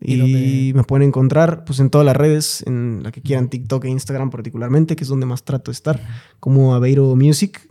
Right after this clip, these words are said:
Speaker 2: Aveiro Music guion bajo en Instagram, pero bueno, puro Aveiro Music le sale,
Speaker 1: Ajá.
Speaker 2: por algoritmo.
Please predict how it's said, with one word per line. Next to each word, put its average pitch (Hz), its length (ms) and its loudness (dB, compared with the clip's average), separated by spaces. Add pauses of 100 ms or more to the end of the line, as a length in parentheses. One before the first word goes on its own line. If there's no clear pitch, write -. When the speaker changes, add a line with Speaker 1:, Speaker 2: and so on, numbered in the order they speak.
(300)
Speaker 2:
Aveiro 131 240 0
Music 139 240 2
guion 139 220 4
bajo 135 200 2
en 135 80 2
Instagram, 147 400 -2
pero 117 160 -10
bueno, 110 180 -10 (320)
puro 147 180 2
Aveiro 143 180 4
Music 139 260 2
le 120 120 0
sale, - 300 -6
Speaker 1:
Ajá. 117 240 -10 (140)
Speaker 2:
por 127 140 -4
algoritmo. 120 520 0